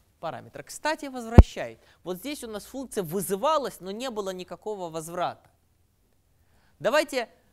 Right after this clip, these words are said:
а, напишем функцию, которая возвращает. Синтаксис возврата — это инструкция return. Соответственно,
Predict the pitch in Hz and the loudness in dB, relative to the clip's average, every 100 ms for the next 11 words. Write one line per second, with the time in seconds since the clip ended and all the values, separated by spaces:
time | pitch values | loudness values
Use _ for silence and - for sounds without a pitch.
0 | _ - 156 170 160 185 226 247 - 208 | _ -10 -2 2 2 2 0 -2 -6 -4
1 | 311 311 220 185 190 220 175 156 170 185 | -4 -4 -4 -6 -2 -2 -2 -2 -4 -4
2 | - 127 117 - - 214 170 170 165 156 | -4 -6 -6 -4 -4 -2 -6 -8 -6 -4
3 | 151 160 254 285 277 254 - _ _ _ | -2 2 4 4 2 -2 -4 _ _ _
4 | _ - - 202 185 147 151 - 254 - | _ -14 -4 -2 -2 -4 -6 -6 -6 -6
5 | - 165 - 165 185 - 165 113 107 107 | -6 -6 -6 -8 -6 0 0 0 -8 -20
6 | - - - _ - - - - - - | 10 10 10 _ -20 -20 -20 -18 -2 4
7 | 226 254 233 - 233 240 247 | 4 2 -4 -2 -4 -2 -2